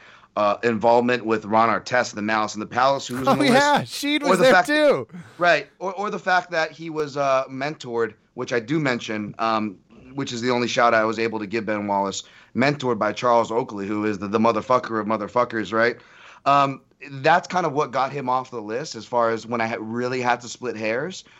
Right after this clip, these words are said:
Speaker 1: Uh, and then also you look at it again, what's the common thread here, guys? Our defensive players. Well, what is Ben Wallace's strongest standpoint? I believe, correct me if I'm wrong,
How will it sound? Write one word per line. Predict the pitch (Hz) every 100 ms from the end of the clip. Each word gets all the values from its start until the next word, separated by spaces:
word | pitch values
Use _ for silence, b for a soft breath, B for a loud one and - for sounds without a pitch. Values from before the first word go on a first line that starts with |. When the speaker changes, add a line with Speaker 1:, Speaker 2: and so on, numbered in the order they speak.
| B B B
Speaker 1:
Uh, | 135 139
and | 156
then | 165 175
also | 165 170 143
you | 135 127
look | 139 143
at | 143
it | 143
again, | 117 131 123
what's | 127 131
the |
common | 123 131 127 113
thread | 120 123
here, | 107 98
guys? | 101 101 95 -
Our | - 110
defensive | 92 123 123 117 107 -
players. | 120 123 104 92
Well, | 98 120 117 B B
what | - 156 185
is | 165 135
Ben | 120 143 127
Wallace's | 143 175 143 127
strongest | - 135 139 127
standpoint? | - 135 175 - 107 92
I | 110
believe, | 117 120 131
correct | 127 131
me | 127
if | 120
I'm | 123 120
wrong, | 147 151 127